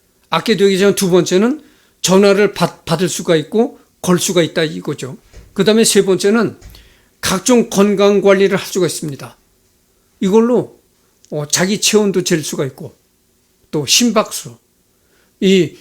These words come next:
심장이 일 분에 몇 초를 박동하는가, 몇 초를,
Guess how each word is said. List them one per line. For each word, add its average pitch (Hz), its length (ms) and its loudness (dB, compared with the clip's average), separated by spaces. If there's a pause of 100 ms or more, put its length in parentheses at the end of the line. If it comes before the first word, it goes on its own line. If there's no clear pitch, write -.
심장이 214 680 2
일 185 300 -2
분에 196 360 0 (440)
몇 196 200 2
초를 196 480 2
박동하는가, 156 720 -4 (120)
몇 185 160 2
초를, 202 300 0